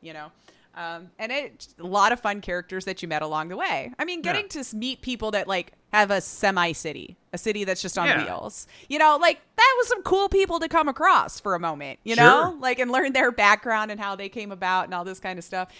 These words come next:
Speaker 1: I just wonder, like, where they keep getting the gas to just be constantly on the go.
Speaker 2: Right.
Speaker 1: Like, that, I have those dumb questions that sometimes I just try to explain away, you know?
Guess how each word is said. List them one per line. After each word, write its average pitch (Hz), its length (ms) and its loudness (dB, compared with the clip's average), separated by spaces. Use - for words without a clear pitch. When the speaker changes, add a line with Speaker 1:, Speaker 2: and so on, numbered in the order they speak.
Speaker 1:
I 262 160 6
just 370 160 -12
wonder, 240 240 2
like, 196 160 4
where 196 140 4
they 247 100 4
keep 240 200 -8
getting 202 200 -2
the 165 60 -2
gas 147 520 -2
to 180 100 -12
just 165 120 -10
be 170 100 -10
constantly 170 600 -4
on 151 160 -4
the 147 60 -12
go. 147 420 -4
Speaker 2:
Right. 139 200 4
Speaker 1:
Like, 254 180 4
that, 285 240 6
I 247 200 8
have 247 300 2
those 214 260 -2
dumb 175 240 0
questions 160 560 -6
that 156 280 -8
sometimes 202 520 -8
I 202 100 0
just 214 240 -8
try 214 160 -2
to 226 80 -4
explain 220 460 -6
away, 190 540 -4
you 190 120 -10
know? 170 320 -10